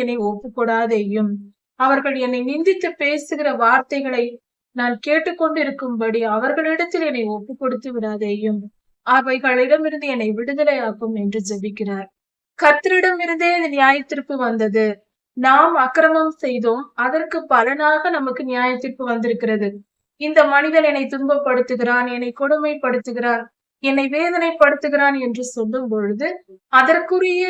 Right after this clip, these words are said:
அந்த மனிதன் மேல் கோபப்படாமல் கர்த்தரே இந்த பாடுகளை நமக்கு அ-, அனுமதித்திருக்கிறார், நமக்கு இதை அனுமதித்திருக்கிறார். அந்த மன்-, நாம் செய்த குற்றங்கள், நாம் செய்த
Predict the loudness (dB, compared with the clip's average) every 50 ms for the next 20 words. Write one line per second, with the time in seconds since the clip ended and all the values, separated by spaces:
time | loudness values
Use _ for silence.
0 | -2 -2 -2 -2 -4 -4 -2 -2 0 0 0 0 2 2 2 2 2 0 -2 -2
1 | -2 -4 -2 0 0 -2 -2 0 -2 0 0 -2 -2 -2 -2 -2 -4 -6 -12 _
2 | _ _ _ -2 0 0 0 0 0 0 2 4 4 4 2 0 -2 -2 0 0
3 | 0 2 2 2 0 -2 -2 -2 -4 -4 -4 -4 -4 -2 -2 -2 -2 -4 -4 -4
4 | -4 -4 -2 -4 -4 -4 -6 -6 -4 -2 -2 -2 -2 0 0 0 0 0 -2 -4
5 | -8 _ _ _ _ _ _ _ _ _ _ _ _ _ -4 0 0 0 0 0
6 | -2 -2 -2 -2 0 -2 -2 -2 -2 -2 -4 -4 -4 -4 -4 -6 -4 -4 -2 -2
7 | -2 -2 -2 -2 0 0 2 0 0 -2 -8 -20 _ _ _ 0 2 2 2 6
8 | 4 4 4 6 4 4 4 4 2 -6 -14 _ _ _ _ _ _ _ _ _
9 | _ _ _ _ _ _ _ _ _ _ _ _ _ _ _ _ _ _ _ _
10 | _ _ _ _ _ _ _ _ _ _ _ -4 4 6 6 8 8 6 4 2
11 | 0 0 2 4 8 8 8 8 8 4 -2 -4 -6 -2 0 0 0 2 2 2
12 | 2 2 2 0 0 0 0 -2 -2 -2 2 2 2